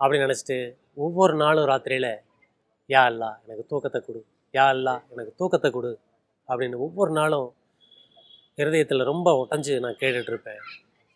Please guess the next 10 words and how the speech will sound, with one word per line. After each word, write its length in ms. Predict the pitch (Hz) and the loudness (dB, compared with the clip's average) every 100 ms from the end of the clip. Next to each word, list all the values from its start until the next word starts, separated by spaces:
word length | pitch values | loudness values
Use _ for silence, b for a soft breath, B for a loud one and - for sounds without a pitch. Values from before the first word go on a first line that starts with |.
| _ _ _ _ _ _ _ _ - | _ _ _ _ _ _ _ _ -14
எந்த 240 | 123 135 | -4 -2
பிரயோஜனமும் 540 | 139 143 147 147 139 120 | 2 2 2 0 0 -4
இல்ல. 160 | 107 - _ _ _ _ _ _ _ _ | -8 -18 _ _ _ _ _ _ _ _
தூக்கம் 320 | 220 233 175 | 0 4 6
வரல. 400 | 139 123 120 - _ _ _ _ _ _ _ _ _ _ _ _ _ _ _ _ _ _ | 4 2 -4 -8 _ _ _ _ _ _ _ _ _ _ _ _ _ _ _ _ _ _
மனசு 380 | 127 151 151 131 | -4 -2 0 0
உடைஞ்சிட்டேன். 380 | 135 127 113 110 _ _ _ _ _ _ _ _ | 0 -6 -10 -16 _ _ _ _ _ _ _ _
என் 180 | 135 127 | -8 -2
மனைவியிட்ட 460 | 131 156 151 135 147 | 2 4 2 2 0
கேட்டேன், 440 | 123 110 110 110 | -2 -4 -8 -12